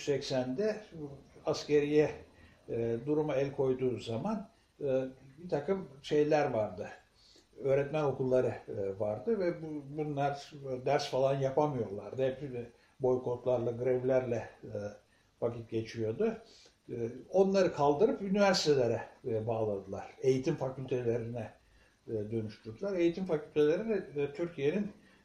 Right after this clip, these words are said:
e, üniversite sistemi içinde en zayıf ş-, şeyi, e, oldu. E, dediğim gibi bunlar ne kadar değişti, e, emin değilim ama böyle bir,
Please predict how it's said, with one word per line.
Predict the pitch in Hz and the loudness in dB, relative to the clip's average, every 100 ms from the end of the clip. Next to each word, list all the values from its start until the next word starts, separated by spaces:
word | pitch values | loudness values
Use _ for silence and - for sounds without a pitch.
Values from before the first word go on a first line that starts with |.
| - | -6
e, | 131 120 123 123 131 156 | -2 0 0 0 -4 -4
üniversite | 165 160 - 147 | 0 0 0 -4
sistemi | - - 147 151 | -4 -2 -2 -2
içinde | 131 131 151 | -6 -6 -6
en | 185 196 190 | 0 0 0
zayıf | 156 165 175 175 - - | 6 8 8 6 -6 -16
ş-, | - 151 151 | -14 -14 -12
şeyi, | 151 156 151 139 - 156 | -4 0 2 0 -4 -6
e, | 139 113 | -2 0
oldu. | 110 110 104 104 104 95 - - - _ _ - _ _ - | 0 -2 -2 -4 -6 -8 -14 -20 -20 _ _ -20 _ _ -14
E, | 104 104 104 107 - | -12 -10 -10 -12 -16
dediğim | 135 143 156 170 175 | -16 -6 -4 -4 -4
gibi | 147 147 147 - - | -4 -2 -4 -8 -14
bunlar | 135 143 156 147 | -10 -4 -2 2
ne | 160 | 2
kadar | 165 147 127 127 | 4 4 4 2
değişti, | 120 120 113 - 160 165 - _ _ _ | -2 -4 -6 -4 -4 -4 -10 _ _ _
e, | 127 | 0
emin | 123 120 147 156 156 143 | 2 4 2 2 -2 -2
değilim | 147 131 | -2 0
ama | 123 127 127 | 0 -2 2
böyle | 143 143 139 | 4 4 2
bir, | 135 147 - | -4 -8 -12